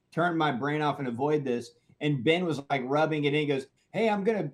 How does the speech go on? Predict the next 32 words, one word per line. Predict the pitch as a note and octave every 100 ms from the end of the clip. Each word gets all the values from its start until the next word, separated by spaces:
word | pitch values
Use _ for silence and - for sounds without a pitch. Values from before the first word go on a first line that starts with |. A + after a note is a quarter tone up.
| -
throw | F3 F#3
a | D#3
Cowboy | - G#3 E3+ F3 D3+
watch | D3+ G3+ G3 -
party, | D#3+ C3+ C3+ B2+ C3+
uh, | D3 C3+ C#3
at | E3 -
the |
brewery, | C3 C3 F#3 F#3 C3 A#2
so | D3
we'll | C#3+
have | D#3 C#3
a |
Cowboy | - E3+ F#3 D#3+ E3+ D3
watch | D3+ D#3+
party." | D3+ C#3
He | C3+
goes, | D#3
"We'll | B3+ G#3
have | A3
the | E3
Mavs | F3 G3 D3
on | D3+ C#3+
too." | - D#3
And | C#3
I'm | C#3
like, | D3 -
"Oh, | F#3+ F#3 G#3
that's | F#3+ -
cool, | - E3+ E3
you | D#3
jerk." | D3 E3+ E3+ -